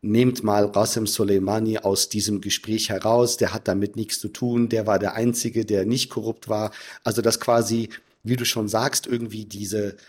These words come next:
das Tape als solches gar nicht mehr geleugnet wurde, sondern eher versucht wurde,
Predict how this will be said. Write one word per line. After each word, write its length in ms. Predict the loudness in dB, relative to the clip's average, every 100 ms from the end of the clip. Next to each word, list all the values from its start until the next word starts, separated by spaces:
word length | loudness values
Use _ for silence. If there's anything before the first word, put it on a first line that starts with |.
| -16
das 200 | -4 -4
Tape 320 | 0 2 2 0
als 160 | -2
solches 480 | 2 2 2 -4 -2
gar 160 | 0 0
nicht 180 | 0
mehr 140 | -2 -4
geleugnet 580 | -2 0 0 0 -2 -2
wurde, 300 | -2 0 0
sondern 300 | 2 2 0
eher 260 | 0 0
versucht 560 | 2 0 0 -8 -14 -4
wurde, 400 | -2 0 0